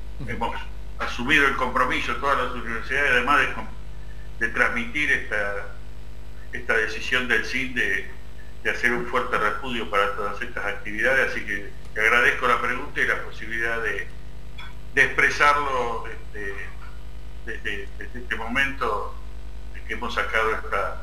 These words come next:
Speaker 2: resolución de adhesión al repudio.
Speaker 1: Correcto. Estamos conversando con el rector Roberto Tazara en la unicen. Bueno, cómo se está trabajando en este año tan particular,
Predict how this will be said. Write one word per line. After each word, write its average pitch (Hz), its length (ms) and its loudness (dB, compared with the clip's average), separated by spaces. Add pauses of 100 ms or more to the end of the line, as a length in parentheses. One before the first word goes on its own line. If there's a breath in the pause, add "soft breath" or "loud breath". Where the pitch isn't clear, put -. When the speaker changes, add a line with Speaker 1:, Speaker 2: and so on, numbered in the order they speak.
Speaker 2:
resolución 117 640 0
de 120 80 4
adhesión 110 500 2 (600)
al 107 160 -2
repudio. 101 400 -2 (540)
Speaker 1:
Correcto. 131 480 2
Estamos 165 240 4
conversando 156 440 2
con 143 140 2
el 131 80 2
rector 139 320 0
Roberto 139 340 0
Tazara 139 680 0
en 135 240 -2
la 131 180 0
unicen. 143 680 -2
Bueno, 135 200 0
cómo 151 220 -2
se - 80 -2
está 143 160 -2
trabajando 131 560 0
en 120 60 -2
este 131 160 -2
año 123 160 -2
tan 123 160 -2
particular, 120 640 0